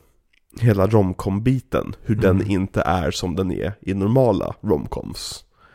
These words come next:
Speaker 1: Att det, att vi inte har det här att någon ljuger för den andra och den blir sur på dem och sen så med, är ovänner i exakt tio minuter innan, eh, de sen erkänner för att, "Nej, men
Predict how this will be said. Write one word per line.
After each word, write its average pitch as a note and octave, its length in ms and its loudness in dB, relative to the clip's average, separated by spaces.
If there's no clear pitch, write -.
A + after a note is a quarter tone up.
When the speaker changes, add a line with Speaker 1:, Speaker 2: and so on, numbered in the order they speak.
Speaker 1:
Att G2 160 2
det, G2+ 260 4
att F#2+ 180 0
vi A2 60 4
inte G2 280 2
har G2+ 260 2
det G2 80 4
här G2 160 0
att F#2+ 100 -4
någon G2 280 2
ljuger G#2 400 2
för F#2 220 0
den F#2 160 -2
andra F#2 320 0
och F2 80 0
den F#2 140 2
blir D#2 100 -2
sur G#2+ 300 2
på E2 280 0
dem D2+ 280 0
och G#2 80 -4
sen F#2+ 180 2
så E2 300 -2
med, G2 200 2
är B1+ 140 2
ovänner G2 720 4
i F2 60 2
exakt - 460 -2
tio F#2 260 0
minuter F#2+ 720 2
innan, F2 480 0
eh, E2 60 2
de F2+ 360 0
sen C#2 340 -2
erkänner E2+ 460 0
för - 160 -4
att, - 100 -2
"Nej, G2+ 100 2
men D#2+ 200 -2